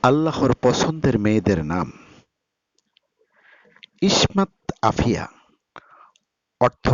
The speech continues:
পুণ্যবতী। ইপাত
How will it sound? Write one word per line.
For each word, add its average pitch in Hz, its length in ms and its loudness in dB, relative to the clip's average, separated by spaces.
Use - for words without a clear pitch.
পুণ্যবতী। 117 720 0
ইপাত 196 440 0